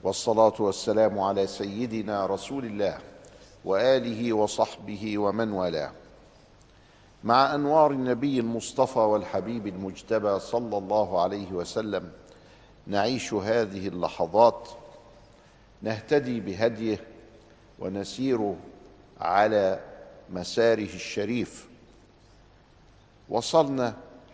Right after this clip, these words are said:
في سر السيرة النبوية الشريفة إلى السنة الثالثة من الهجرة،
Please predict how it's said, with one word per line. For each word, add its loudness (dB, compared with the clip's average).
في -8
سر 2
السيرة 0
النبوية -2
الشريفة -4
إلى -2
السنة 0
الثالثة -6
من -4
الهجرة، -6